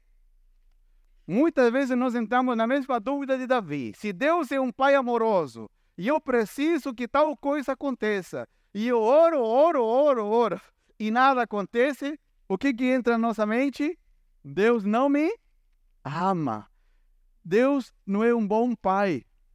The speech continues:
Só que muitas vezes o Senhor está segurando coisas porque Ele está provando a nossa vida para que nós sejamos transformados em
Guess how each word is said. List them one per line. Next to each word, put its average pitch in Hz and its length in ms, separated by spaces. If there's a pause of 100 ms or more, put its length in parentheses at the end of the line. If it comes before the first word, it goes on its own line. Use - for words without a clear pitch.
(640)
Só - 180
que 240 140
muitas 269 460
vezes 240 200
o 247 80
Senhor 240 320
está 240 280
segurando 262 1040
coisas 247 500
porque 226 260
Ele 226 80
está 226 240
provando 247 640
a 233 40
nossa 208 300
vida 208 420 (280)
para 190 180
que 190 320
nós 180 260
sejamos 190 540
transformados 175 1300 (600)
em 220 220